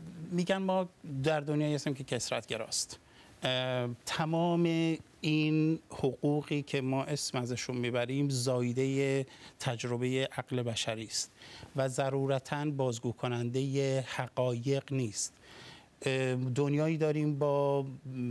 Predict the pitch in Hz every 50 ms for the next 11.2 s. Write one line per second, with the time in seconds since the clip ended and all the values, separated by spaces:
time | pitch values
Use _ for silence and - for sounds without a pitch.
0 | 120 120 120 110 - - - 143 - - 135 - - 135 127 123 - 135 127 123
1 | 113 - - 123 123 120 117 - - 117 - - 120 110 110 120 107 101 - -
2 | - - 135 123 - - 139 127 113 131 123 123 123 135 131 131 127 117 - 135
3 | - - 123 117 120 117 - 139 117 117 110 113 113 113 123 135 147 196 208 220
4 | 226 208 - 226 220 220 202 - - - 233 - - 226 196 165 143 139 143 131
5 | 139 147 - - - 131 123 123 113 110 117 127 123 127 123 - - 123 123 120
6 | - - 113 107 113 113 - - 127 123 - - - - - - - - - -
7 | - - 160 185 214 220 - - - - 196 190 190 190 170 - 196 190 180 180
8 | 180 156 147 147 143 143 175 202 208 196 175 - 185 175 165 170 - - 175 160
9 | - - - 175 170 170 170 - - - - - - - - 185 180 185 196 208
10 | - - - - 170 147 - - - 143 135 - - 139 123 - 135 123 127 120
11 | 104 101 - -